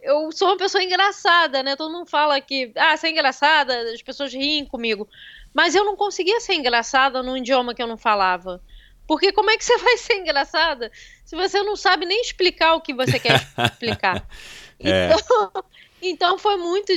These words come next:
Speaker 1: difícil tudo isso, né? A, a questão cultural, assim, é, por exemplo, os horários. Aqui na Catalunha, tudo fecha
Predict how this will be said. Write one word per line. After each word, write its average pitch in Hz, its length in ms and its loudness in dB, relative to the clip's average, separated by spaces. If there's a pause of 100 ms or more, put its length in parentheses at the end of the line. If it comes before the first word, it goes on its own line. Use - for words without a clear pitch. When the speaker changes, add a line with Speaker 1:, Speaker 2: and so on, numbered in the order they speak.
(120)
Speaker 1:
difícil 277 840 -2 (120)
tudo 339 340 4
isso, 277 360 2
né? 262 200 2
A, 247 440 2
a 254 60 0
questão 285 280 -4
cultural, 285 640 2
assim, 254 460 -6 (480)
é, 240 600 4 (100)
por 269 140 2
exemplo, 262 320 -4
os 254 120 -6
horários. 269 640 0
Aqui 294 420 -4 (300)
na 277 120 -4
Catalunha, 302 680 -4 (260)
tudo 381 400 2
fecha 294 580 0